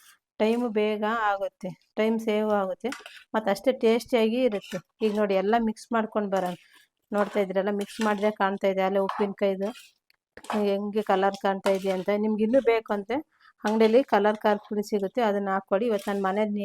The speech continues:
ಏನಿತ್ತು ಅದೇ ಖಾರದ ಪುಡಿ ಯೂಸ್ ಮಾಡಿ ನಾನು ಉಪ್ಪಿನಕಾಯಿ ಹಾಕಿದ್ದೀನಿ. ಯಾವುದೇ ರೀತಿ ಹೊರಗಡೆದೇನು ತಂದು ಹಾಕಿಲ್ಲ, ಮನೇಲಿ ಏನಿರುತ್ತೆ ಅದನ್ನೇ ಬಳಸಿ ಇವತ್ತು ನಾನು ಉಪ್ಪಿನಕಾಯಿ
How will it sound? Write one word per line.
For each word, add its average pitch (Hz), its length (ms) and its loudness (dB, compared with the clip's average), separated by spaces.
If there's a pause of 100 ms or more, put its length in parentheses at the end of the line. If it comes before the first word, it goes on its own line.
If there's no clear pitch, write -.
ಏನಿತ್ತು 220 400 -2 (360)
ಅದೇ 226 240 0
ಖಾರದ 208 260 2
ಪುಡಿ 214 200 -4
ಯೂಸ್ 208 280 0
ಮಾಡಿ 196 200 -2 (600)
ನಾನು 208 200 0
ಉಪ್ಪಿನಕಾಯಿ 214 460 0
ಹಾಕಿದ್ದೀನಿ. 196 500 -4 (480)
ಯಾವುದೇ 202 340 4
ರೀತಿ 208 240 0 (320)
ಹೊರಗಡೆದೇನು 202 640 0 (100)
ತಂದು 208 320 0
ಹಾಕಿಲ್ಲ, 190 420 0
ಮನೇಲಿ 202 300 -2
ಏನಿರುತ್ತೆ 202 360 -2
ಅದನ್ನೇ 202 300 0
ಬಳಸಿ 185 300 -2
ಇವತ್ತು 190 220 -2
ನಾನು 202 160 -4 (480)
ಉಪ್ಪಿನಕಾಯಿ 208 400 0